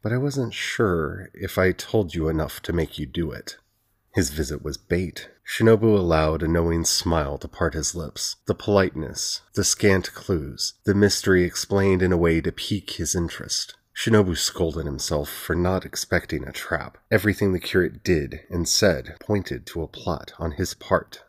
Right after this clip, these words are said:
to call him out. Managing his posture and expression, he projected the lie he saw the trap from the beginning. "I told you I was here to help," Shinobu said. "The only thing I couldn't figure out was why you wanted me out here."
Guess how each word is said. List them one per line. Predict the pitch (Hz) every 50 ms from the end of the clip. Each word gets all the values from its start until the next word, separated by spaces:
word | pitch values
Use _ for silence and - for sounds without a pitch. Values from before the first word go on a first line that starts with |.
| _ -
to | - -
call | - - 92 -
him | - 69 67
out. | 65 65 - - - - _ _ _ _ -
Managing | 107 110 110 110 113 110 - 127 123 107
his | 113 117 -
posture | - - 92 82 71 - - - 80 73 73 73 - - -
and | - 85
expression, | 87 - - - - 95 82 78 - - - - - - _
he | - 104
projected | 95 - - 101 - 113 104 - - 113 104 101 92 - -
the | - 107 92
lie | 95 95 92 87 85 71 64 69 71 - - - -
he | - 101 92
saw | - - - 98 85 80 76
the | - - 80
trap | - - - - 82 73 - - - - - -
from | - - - 85 76
the | 73
beginning. | 71 76 71 69 82 78 64 58 - - - _ _ _ _ _ -
"I | 101 101
told | - - 175 196 190 -
you | - 73 67
I | 65 73
was | 85 78 -
here | - 98 92
to | - 92
help," | 104 143 185 - - - - - - _ _ _ -
Shinobu | - - - 87 80 78 73 78 73
said. | - - - 73 76 71 - - _ _ _ _ _ _ _ -
"The | 135
only | 139 160 175 170
thing | - - 156 143 135
I | 120
couldn't | 113 - - - 135 87 92 90
figure | - - 104 87 95 98 98
out | 98 92 85 - - -
was | 82 82 80 - - _ _ _ _ _
why | - 113
you | 139 139 143 147
wanted | 135 135 127 131 127 123
me | 123 120 117 120
out | 123 131 123 -
here." | - - - - 113 117 -